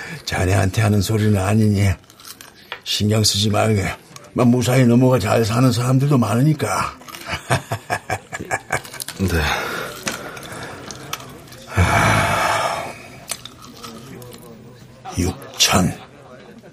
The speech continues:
Speaker 1: 육천이라는 건 알지? 물론 현금이네.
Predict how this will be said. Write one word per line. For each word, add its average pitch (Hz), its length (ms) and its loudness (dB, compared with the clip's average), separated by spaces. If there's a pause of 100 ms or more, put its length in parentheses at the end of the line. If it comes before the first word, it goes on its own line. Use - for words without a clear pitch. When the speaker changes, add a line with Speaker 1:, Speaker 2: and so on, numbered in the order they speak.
(840)
Speaker 1:
육천이라는 76 720 -2
건 85 140 -2
알지? 90 500 2 (1160)
물론 85 340 4
현금이네. 82 880 4